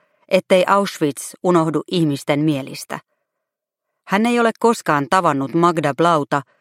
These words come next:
mutta tuntee tämän elämäntarinan. Slovakialaisen juutalaisnaisen rohkeus on tehnyt häneen syvän vaikutuksen. Parakin vanhimpana Blau oli tehnyt kaikkensa auttaakseen vankitovereitaan. Auschwitzin karuissa oloissa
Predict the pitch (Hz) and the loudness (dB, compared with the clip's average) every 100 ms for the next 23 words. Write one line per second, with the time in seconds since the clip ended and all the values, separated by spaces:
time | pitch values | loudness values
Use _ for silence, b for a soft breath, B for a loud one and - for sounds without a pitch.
0 | _ _ - 170 190 185 240 226 165 147 | _ _ -4 0 0 0 0 2 0 0
1 | - 165 147 139 185 147 131 127 - 135 | 0 0 0 0 0 0 -2 -6 -6 -8
2 | 143 147 151 160 _ _ _ _ _ _ | -6 -10 -10 -16 _ _ _ _ _ _
3 | _ - - 190 214 233 - 190 180 175 | _ -14 -2 2 4 2 2 2 4 2
4 | 190 175 196 214 160 147 151 165 156 156 | 2 2 2 2 0 0 0 0 0 0
5 | 156 175 190 - 160 143 139 - 190 175 | 0 2 0 0 -2 -2 -4 -2 0 2
6 | 202 190 170 185 180 170 175 - 190 160 | 2 2 0 2 2 2 2 0 0 2
7 | 151 151 139 147 - 147 - 156 156 _ | 2 0 -2 -8 -14 -14 -10 -10 -10 _
8 | _ _ _ _ _ _ - 202 220 208 | _ _ _ _ _ _ 0 2 2 2
9 | 180 190 196 175 160 160 156 156 175 185 | 2 2 2 2 2 2 0 2 4 2
10 | 151 - 185 185 196 196 185 - 208 180 | 0 0 0 2 2 2 0 0 0 0
11 | - 151 175 - 180 180 - 151 143 170 | -2 0 0 2 2 0 0 -2 0 0
12 | 156 165 165 143 143 135 131 135 135 - | 0 2 0 -2 -6 -6 -8 -12 -14 -12
13 | 143 151 - _ _ _ _ _ _ - | -10 -12 -16 _ _ _ _ _ _ 0
14 | 190 214 - 247 233 233 202 - 233 220 | 0 0 -2 -4 -2 -2 0 2 2 2
15 | 165 - 156 185 202 165 151 - | 0 0 0 2 2 2 0 -2